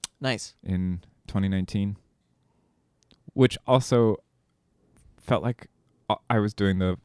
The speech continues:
Speaker 2: least amount of reading I've ever done, but it's not true. I was just reading a lot of books for work.
Speaker 1: Ah, yes.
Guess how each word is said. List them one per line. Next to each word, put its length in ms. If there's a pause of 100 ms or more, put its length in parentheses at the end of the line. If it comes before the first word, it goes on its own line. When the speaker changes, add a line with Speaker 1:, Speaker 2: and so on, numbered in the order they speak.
(220)
Speaker 2:
least 300
amount 220
of 80
reading 260
I've 80
ever 160
done, 260 (540)
but 200
it's 180
not 180
true. 280
I 60
was 140
just 160
reading 200
a 80
lot 120
of 100
books 360
for 180
work. 360 (1080)
Speaker 1:
Ah, 340
yes. 480